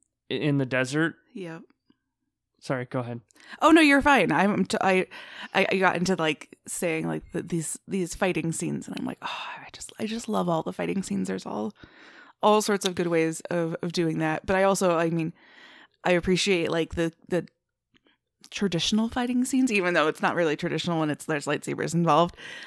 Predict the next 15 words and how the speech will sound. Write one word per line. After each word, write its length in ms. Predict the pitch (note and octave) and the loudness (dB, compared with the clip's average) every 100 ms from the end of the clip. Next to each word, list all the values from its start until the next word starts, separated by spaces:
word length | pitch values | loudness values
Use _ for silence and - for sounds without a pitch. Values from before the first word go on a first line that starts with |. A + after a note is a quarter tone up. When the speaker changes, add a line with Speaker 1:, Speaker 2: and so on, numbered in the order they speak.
| - | 0
Speaker 2:
But 220 | A3+ G#3 | 4 6
I 80 | G3 | 6
also 360 | F#3 F3+ E3+ E3 _ - - | 4 4 2 0 _ -20 -4
love 380 | F3 F3 D#3+ D#3+ | 0 2 2 2
the 420 | E3 D#3 D#3 D#3+ | 0 0 -2 -4
non-traditional 680 | E3+ E3 D#3 D#3+ E3+ - E3+ | -2 -2 0 -2 -4 -6 -8
stuff, 280 | D#3+ E3+ - | -6 -8 -8
like 160 | - F#3 | -6 -6
we 100 | F3+ | -6
talked 320 | - E3 - | -6 -8 -6
about 240 | E3 D#3+ | -6 -4
with 260 | - - - | -8 -12 -6
John 280 | F3 E3+ - | -4 -4 -6
Wick, 180 | - - - | -8 -12 -10
like, 340 | A3 G#3+ - | -8 -8 -16